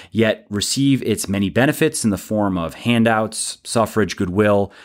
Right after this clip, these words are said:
and so forth. As Franklin said, people who could offer something of tangible, exchangeable, valuable to the group,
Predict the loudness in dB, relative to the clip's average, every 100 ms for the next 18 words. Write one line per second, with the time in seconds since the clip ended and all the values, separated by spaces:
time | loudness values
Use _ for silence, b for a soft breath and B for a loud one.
0 | B -8 -6 0 2 2 2 2 2 -2
1 | -20 b b b b -4 -4 0 0 2
2 | 0 0 2 0 0 -6 _ _ -2 2
3 | 4 4 4 0 0 2 2 2 0 0
4 | -2 0 0 0 0 -2 -2 -6 -6 -6
5 | -6 0 2 4 2 4 4 2 -4 -6
6 | -6 -4 2 4 4 2 0 0 -2 -2
7 | -4 -6 -8 -2 4 4 2